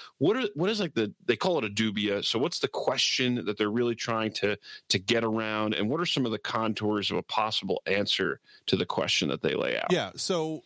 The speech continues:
Speaker 2: um, this comes in part four point two, uh, Quaestio Dubia, the sacramental quality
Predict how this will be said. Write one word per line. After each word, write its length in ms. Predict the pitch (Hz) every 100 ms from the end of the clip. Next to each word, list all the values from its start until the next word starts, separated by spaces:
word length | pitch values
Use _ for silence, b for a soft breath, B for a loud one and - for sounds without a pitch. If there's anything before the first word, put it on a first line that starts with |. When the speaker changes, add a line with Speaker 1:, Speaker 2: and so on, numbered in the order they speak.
| _ -
Speaker 2:
um, 460 | 135 131 127 127 _ _ -
this 240 | 123 151
comes 260 | - 147 120
in 300 | 120 107 107
part 260 | - 113 -
four 220 | 131 117
point 280 | 120 107 98
two, 360 | 101 92 101
uh, 140 | - 101
Quaestio 560 | - 123 - 123 110
Dubia, 400 | 101 104 92 92
the 80 | 92
sacramental 440 | - 113 113 107 92
quality 460 | 98 101 101 98